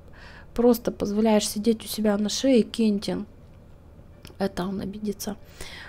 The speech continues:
В такой ситуации мало кто останется довольным. Это не очень вежливо с твоей стороны. Так.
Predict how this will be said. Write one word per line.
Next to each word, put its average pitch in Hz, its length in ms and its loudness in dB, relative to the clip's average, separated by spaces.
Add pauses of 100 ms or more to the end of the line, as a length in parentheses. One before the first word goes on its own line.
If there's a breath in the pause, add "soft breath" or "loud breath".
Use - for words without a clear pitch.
(180 loud breath)
В - 60 -10
такой 262 240 6
ситуации 254 480 2
мало 226 180 0
кто 220 200 -6
останется 220 420 -2
довольным. 226 400 2
Это 208 180 -6
не 233 100 2
очень 226 360 0
вежливо 226 440 2
с 202 80 -8
твоей 196 260 -6
стороны. 202 600 -8 (4000 loud breath)
Так. 202 500 -2